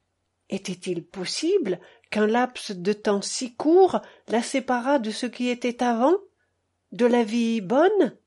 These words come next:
douce, heureuse, qu'elle avait vécue pendant vingt années à côté de ce vieillard qui gisait à présent insensible,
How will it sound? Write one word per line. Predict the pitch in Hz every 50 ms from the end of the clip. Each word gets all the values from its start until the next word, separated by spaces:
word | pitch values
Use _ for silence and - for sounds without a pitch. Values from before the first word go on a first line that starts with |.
| _ _ -
douce, | 170 175 269 339 427 - - - - - _ _ _ _ _ _ -
heureuse, | 233 254 262 240 254 294 370 427 392 330 - 196 - - - - - _ -
qu'elle | - 240 233 233
avait | 233 214 240 233 214
vécue | 247 233 240 - 311 302
pendant | - 233 220 208 220 220 208
vingt | 175 156 175 240 269 277 277 -
années | 269 262 247 254 277 330 370
à | 339 269
côté | 247 - 247 226 240 - 247 247
de | 202 214
ce | 214 - - 220
vieillard | 214 196 202 208 220 220 208 208 202 226 269 311 311 294 202 - - _ _ _ _ _ _
qui | - - 208 208 190
gisait | - 202 196 185 190 196 202 247 247 - 202
à | 180
présent | - - - 196 190 190 196 185 180 185 - _ _ _ _ -
insensible, | 196 202 196 - 196 196 196 - - 196 220 247 240 202 175